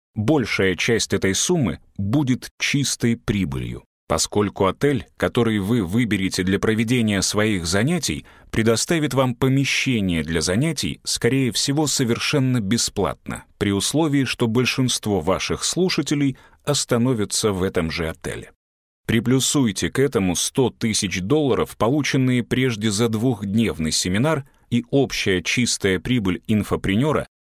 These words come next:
от продажи десяти тысяч книг окажется где-то между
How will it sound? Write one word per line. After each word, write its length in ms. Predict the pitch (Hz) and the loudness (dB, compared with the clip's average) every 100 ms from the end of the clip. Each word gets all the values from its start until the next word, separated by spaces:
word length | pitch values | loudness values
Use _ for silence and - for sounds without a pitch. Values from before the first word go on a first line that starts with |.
| - | -4
от 180 | 104 - | -4 0
продажи 460 | 110 117 135 98 | 0 2 0 0
десяти 580 | 101 101 135 - - 117 | -2 0 0 0 0 -2
тысяч 500 | - 110 101 92 - | -2 -2 -2 -2 -4
книг 380 | - 135 156 - _ _ - | -2 0 -2 -6 _ _ -4
окажется 600 | 101 - 170 151 143 - | -2 0 0 0 0 -2
где-то 380 | 101 104 147 127 | 0 0 0 2
между 520 | 117 123 104 113 98 | 0 0 0 0 0